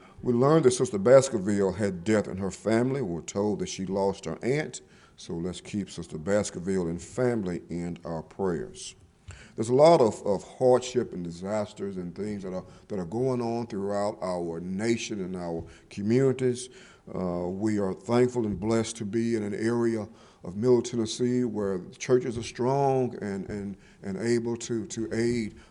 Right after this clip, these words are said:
others around us. We are sending, uh, financial aid here at Lawrence Avenue to the disaster relief,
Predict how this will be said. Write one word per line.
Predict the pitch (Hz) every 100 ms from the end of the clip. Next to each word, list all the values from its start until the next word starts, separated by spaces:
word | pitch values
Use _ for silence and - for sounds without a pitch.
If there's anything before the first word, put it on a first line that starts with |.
| _ -
others | 113 104
around | 98 98 117 117 90
us. | 80 - - - - -
We | 107 127
are | 117
sending, | - - 151 185 117 98 95
uh, | 87 87
financial | 82 110 101 101 95 95
aid | 95 95
here | 90 101
at | 98
Lawrence | 95 92 -
Avenue | 104 107 98 95 92 98
to | 92 101 92 90 - - - -
the | 92 107
disaster | 101 90 101 113 120 - 107
relief, | 104 107 127 160 170 -